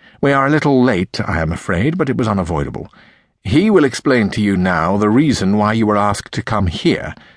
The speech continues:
and not meet at our usual rendezvous in Soho." He stepped back a couple of paces, and Zabelev took his place.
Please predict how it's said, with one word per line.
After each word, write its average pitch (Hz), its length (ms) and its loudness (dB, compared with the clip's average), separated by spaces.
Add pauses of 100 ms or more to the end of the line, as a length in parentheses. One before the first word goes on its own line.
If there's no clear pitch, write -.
(260)
and 98 220 -2
not 131 260 0
meet 78 220 -2
at - 80 -6
our 92 120 0
usual 95 420 2
rendezvous 98 440 2
in 90 100 0
Soho." 76 520 -4 (1300)
He 131 100 0
stepped 143 300 0
back 117 300 -2
a - 40 -8
couple 80 260 -4
of 73 100 -4
paces, 78 480 -4
and 95 180 -2
Zabelev 92 520 -4
took - 180 -8
his 82 160 -6
place. - 420 -8